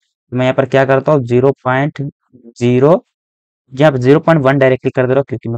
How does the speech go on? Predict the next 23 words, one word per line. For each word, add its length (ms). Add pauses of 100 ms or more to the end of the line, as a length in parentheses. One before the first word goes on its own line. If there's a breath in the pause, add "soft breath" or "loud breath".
faucet 280
रख 120
के 140
करूंगा 320
अभी 160
क्या 140
यार, 160
approve 340
पे 80
click 320
करूंगा। 260 (360)
जैसे 160
ही 60
approve 200
पे 120
click 260
करूंगा 240
again 240
मेरे 200
को 100
एक 100
transaction 480
आएगा, 220